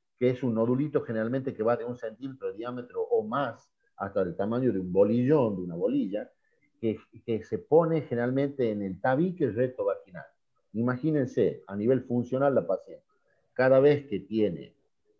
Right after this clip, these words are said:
eh, deseos de defecar o tiene relaciones, tiene dolor o sangrado.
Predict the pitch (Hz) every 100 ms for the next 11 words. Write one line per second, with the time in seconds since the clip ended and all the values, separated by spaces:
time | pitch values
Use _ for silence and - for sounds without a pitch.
0 | - 98 85 82 82 107 107 135 135 107
1 | 92 104 117 - 120 98 123 - 123 120
2 | 120 120 123 165 170 120 113 95 95 113
3 | 104 - - 156 165 120 117 135 160 98
4 | -